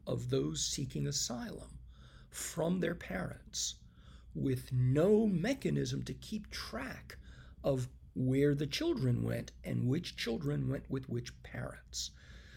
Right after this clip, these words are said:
So, so think about b-, animals.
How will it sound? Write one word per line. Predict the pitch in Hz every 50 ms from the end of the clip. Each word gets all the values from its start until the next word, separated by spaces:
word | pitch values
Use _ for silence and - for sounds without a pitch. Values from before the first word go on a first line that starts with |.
| - -
So, | - - - 131 127 131 127
so | - 147 135
think | 123 - - - 233 269 262
about | - 156 165 156 143 143 - - - - - - - - - - - 139 127
b-, | 127 - - -
animals. | 151 156 143 135 131 127 120 120 - - - - - - - -